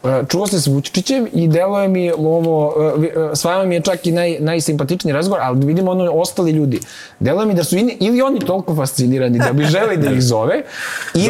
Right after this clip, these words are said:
Speaker 2: Da, da,
Speaker 1: nešto
Speaker 2: da, to
Speaker 1: imaju
Speaker 2: da.
Speaker 1: tako neki odnos prema njemu. Meni st-, meni stvarno to ono ne znači puno, meni je oz-, meni je veći problem recimo kad me zovu mama ili tata i kad se ljute, pogotovo kad su ovi protesti, što ne dolazim na nedeljni ručko.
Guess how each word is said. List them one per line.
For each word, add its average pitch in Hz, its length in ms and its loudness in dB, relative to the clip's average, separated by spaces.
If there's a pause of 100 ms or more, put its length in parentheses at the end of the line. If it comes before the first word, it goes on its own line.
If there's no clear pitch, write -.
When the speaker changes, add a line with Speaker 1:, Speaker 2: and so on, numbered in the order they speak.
Speaker 2:
Da, 254 80 0
da, 147 100 2
Speaker 1:
nešto 147 160 0
Speaker 2:
da, 139 60 2
to 247 40 2
Speaker 1:
imaju 147 280 2
Speaker 2:
da. 143 60 2
Speaker 1:
tako 262 340 0
neki 220 440 0 (420)
odnos 208 320 2
prema 165 260 0
njemu. 190 460 2
Meni 196 240 2
st-, - 220 -6
meni 190 240 0
stvarno 208 420 0
to 214 140 0
ono 214 220 0
ne 190 140 0
znači 208 300 0
puno, 196 260 -2
meni 180 280 0
je 196 60 0
oz-, 160 200 0
meni 160 260 0
je 175 60 0
veći 180 280 0
problem 180 360 0
recimo 175 360 0
kad 160 140 0
me 143 100 0
zovu 156 360 2
mama 160 300 0
ili 139 180 0
tata 127 480 -2 (100)
i 151 140 0
kad 156 180 -2
se 143 120 0
ljute, 151 360 0
pogotovo 143 500 -2
kad 127 160 -4
su 131 100 -2
ovi 147 160 0
protesti, 151 600 -2 (360)
što 151 240 -2
ne 160 100 0
dolazim 151 440 2
na 160 80 4
nedeljni 151 440 2
ručko. - 400 -2